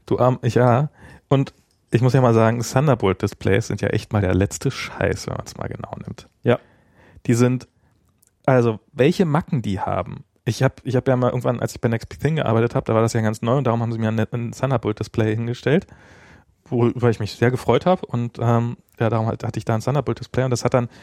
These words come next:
Speaker 1: das dann kurz nach Ablauf der Garantie ist das Ding kaputt gegangen wegen Ausfall der Hintergrundbeleuchtung. Und wir bei Facebook, wir sind ja Thunderbolt-Großabnehmer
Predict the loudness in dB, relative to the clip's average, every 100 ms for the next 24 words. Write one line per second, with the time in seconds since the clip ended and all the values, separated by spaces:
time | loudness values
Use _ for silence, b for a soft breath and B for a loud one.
0 | B B -6 -4 2 2 2 0 2 2
1 | 2 2 0 0 0 -2 -2 -2 -4 -4
2 | -4 -6 -8 -2 -2 0 -2 -2 -6 -2
3 | -2 0 -2 -4 -4 -4 -4 -4 -4 -6
4 | -8 B B B B B B 2 4 2
5 | -2 0 2 4 2 0 -2 -2 -2 0
6 | 2 2 2 0 0 0 -2 -2 -2 0
7 | -2 -4 -8 -6 -6